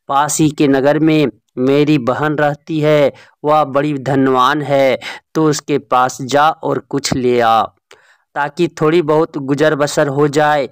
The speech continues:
दासी रानी की बहन के पास गई।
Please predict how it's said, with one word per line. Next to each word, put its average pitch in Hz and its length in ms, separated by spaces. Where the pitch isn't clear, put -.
दासी 143 400
रानी 139 320
की 151 180
बहन 139 400
के 151 180
पास 135 360
गई। 131 440